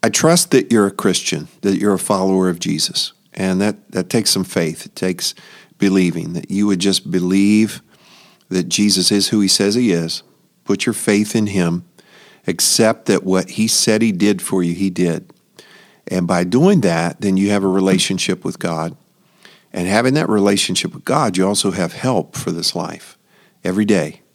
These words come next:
he'll never leave you, never forsake you. And you just need to believe that. And something happens when you believe. Uh, there's a verse in, in First John five thirteen. It says that,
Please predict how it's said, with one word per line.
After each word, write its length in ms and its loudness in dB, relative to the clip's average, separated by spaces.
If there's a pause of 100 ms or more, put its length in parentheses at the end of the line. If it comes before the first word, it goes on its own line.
he'll 100 -4
never 300 0
leave 200 2
you, 120 0
never 240 -2
forsake 500 -6
you. 120 -18 (140)
And 120 -2
you 80 -2
just 160 -2
need 140 2
to 60 0
believe 300 -2
that. 200 -4
And 100 -4
something 400 2
happens 560 0
when 120 0
you 100 0
believe. 540 -2 (720)
Uh, 280 -2 (220)
there's 200 2
a 60 -6
verse 320 2
in, 240 -2 (100)
in 240 -2
First 360 0
John 380 0
five 300 -2
thirteen. 520 -2
It 80 -8
says 260 -2
that, 200 -2